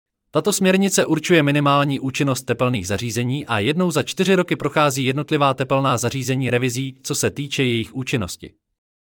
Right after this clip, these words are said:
V současnosti musí mít plynové kotle minimálně osmdesát šest procent účinnost. Nová norma však povinnou minimální sezonní účinnost zvyšuje na rekordních na sto patnáct procent.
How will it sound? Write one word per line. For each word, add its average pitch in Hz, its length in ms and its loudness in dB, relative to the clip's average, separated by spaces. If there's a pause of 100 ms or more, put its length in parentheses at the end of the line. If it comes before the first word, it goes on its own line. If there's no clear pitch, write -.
(680)
V - 80 -12
současnosti 160 600 2
musí 165 280 2
mít 143 180 0
plynové 143 360 2
kotle 139 260 0
minimálně 143 560 0
osmdesát 143 580 0
šest - 280 -4
procent 160 400 0
účinnost. - 680 -6 (1160)
Nová 131 280 4
norma 160 300 4
však - 200 -2
povinnou 135 360 2
minimální 131 520 2
sezonní 127 400 -2
účinnost 123 460 -4
zvyšuje 165 400 0
na 147 120 2
rekordních 143 420 -2
na 110 100 -4
sto - 180 -4
patnáct 131 420 -2
procent. 85 560 -8